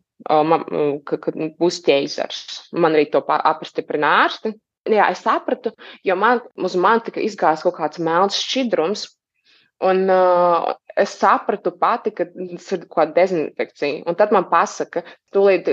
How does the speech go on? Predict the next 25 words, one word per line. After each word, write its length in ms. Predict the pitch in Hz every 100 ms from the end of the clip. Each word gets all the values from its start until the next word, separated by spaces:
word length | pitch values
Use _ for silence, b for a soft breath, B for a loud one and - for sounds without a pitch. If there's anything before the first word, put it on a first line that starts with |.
| 165
griezīsim, 640 | 175 170 185 160 - 135
it's 160 | 151 -
emergency 680 | 160 165 190 190 175 165
C-section." 760 | 160 156 175 - - - - - B B B B B B _ _ -
Un 120 | 180
man 140 | 175
tāds, 280 | 165 143 - _ _ _ _ -
"Ok." 200 | 165 175 180 214 B B B _ _ _ _ _
Un, 300 | - 190 190
uh, 280 | 185 185 156 - - _ _ _ -
un 200 | 190 185
vienu 320 | 202 185 156
brīdi 300 | 185 175 156
es 120 | 160
vienkārši 560 | 156 156 143 139 - 160
jūtu, 380 | 160 143 160 -
kā 240 | 170 139
man 200 | 143 143
sāk 360 | 143 - 139 135
griezt. 560 | - 131 127 - - - _ _ _ _ _ _ _ _ B B B B
Un 220 | 180 185
es 140 | 170 165
sāku 600 | - 165 147 151 - 143
vienkārši 600 | 139 139 147 123 151 -
kliegt. 600 | 160 156 127 - -